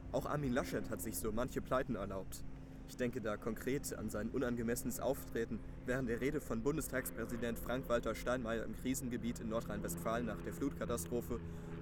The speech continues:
und auch seine Verschönigungen im Wahlkampf und im Lebenslauf.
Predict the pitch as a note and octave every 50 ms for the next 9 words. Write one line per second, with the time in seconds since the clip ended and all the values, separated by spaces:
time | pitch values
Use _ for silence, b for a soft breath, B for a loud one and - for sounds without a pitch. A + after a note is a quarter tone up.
0 | B - C#3 F#3 F#3+ - - - B2+ D#3+ F3 - E2 - C3 C#3+ E3 D#3+ - -
1 | E3 E3 E3+ F3 E3+ C3 A#2 A2 A2+ A2+ A2 - A#2 G#2+ G#2+ A2+ C3 E3 D#3 -
2 | C#3 C3+ C3+ - C3+ C3+ C3+ C3 C3+ C#3 B2 B2+ B2+ A2+ G2+ - - G2+ G2 G#2